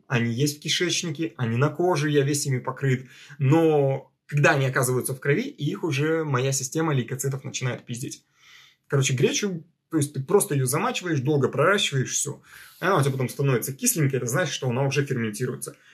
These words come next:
Ждёшь ещё дольше, но ты её промывай всё равно, то есть,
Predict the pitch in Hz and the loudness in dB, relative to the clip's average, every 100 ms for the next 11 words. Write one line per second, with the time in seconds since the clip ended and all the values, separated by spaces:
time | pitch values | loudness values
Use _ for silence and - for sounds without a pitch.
0 | _ 131 110 202 214 214 254 220 220 151 | _ -4 4 4 4 2 2 2 2 0
1 | - 160 190 269 226 233 208 202 214 277 | -6 -2 2 4 4 2 2 2 4 4
2 | - 180 151 143 120 - 143 135 - | 2 2 2 2 0 -2 -4 -4 -6